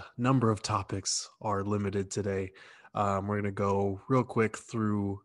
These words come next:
the Suns' road trip so far. Obviously, last pod, we talked about their upcoming five-game road trip. They are more than halfway through that now. Um,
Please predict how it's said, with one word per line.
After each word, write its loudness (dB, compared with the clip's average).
the -4
Suns' -4
road 2
trip 0
so 0
far. 2
Obviously, -4
last -4
pod, 0
we -4
talked -2
about -2
their -6
upcoming -6
five-game -2
road 2
trip. -2
They 0
are 2
more 4
than 0
halfway 0
through -4
that -2
now. -2
Um, -4